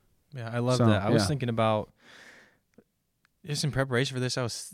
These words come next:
Speaker 1: I think God dropped this in my head. A lot of times I think when we, <laughs> well,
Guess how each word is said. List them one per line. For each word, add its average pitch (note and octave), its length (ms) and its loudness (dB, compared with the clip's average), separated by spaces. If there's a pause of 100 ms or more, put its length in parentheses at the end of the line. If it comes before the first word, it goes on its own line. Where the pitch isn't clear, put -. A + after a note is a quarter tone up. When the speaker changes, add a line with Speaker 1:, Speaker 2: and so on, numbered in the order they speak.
Speaker 1:
I B2 100 -8
think A2+ 280 -8
God G#2+ 240 0
dropped G2+ 240 -4
this - 140 -8
in G#2+ 60 -2
my G2 80 -2
head. G#2 200 -2
A G2+ 40 -2
lot A2 180 0
of D3+ 80 -2
times B2+ 220 -2
I A#2 60 -4
think A2+ 220 -4
when A2 140 -2
we, G2+ 360 -2 (640)
<laughs> - 260 -4
well, G#3 280 4